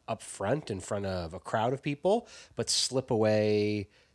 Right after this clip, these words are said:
uh, after church real quick because they don't want people to see the real deal,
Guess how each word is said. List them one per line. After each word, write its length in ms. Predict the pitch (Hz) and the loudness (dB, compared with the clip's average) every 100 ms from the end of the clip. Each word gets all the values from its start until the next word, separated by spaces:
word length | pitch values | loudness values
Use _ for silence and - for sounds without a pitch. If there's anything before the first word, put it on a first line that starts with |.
| _ 104 | _ -4
uh, 180 | 98 - | -4 0
after 320 | 117 107 107 | -2 0 -4
church 320 | - 147 - | -2 -2 -2
real 180 | 104 104 | -2 -2
quick 540 | - 196 226 175 - - | 0 4 4 2 -4 -12
because 760 | 120 - 123 113 110 107 98 - | -12 0 2 2 2 0 -4 -2
they 100 | 123 | -2
don't 260 | 120 151 110 | 2 2 2
want 360 | 110 131 277 | 2 2 2
people 280 | - 180 113 | -2 -4 -2
to 100 | 104 | -2
see 380 | 95 - 101 95 | -2 -2 -2 -4
the 140 | 92 | -4
real 480 | 92 92 87 71 64 _ _ _ _ _ - | -6 -4 -4 -6 -10 _ _ _ _ _ -10
deal, 360 | 90 78 - | -8 -8 -10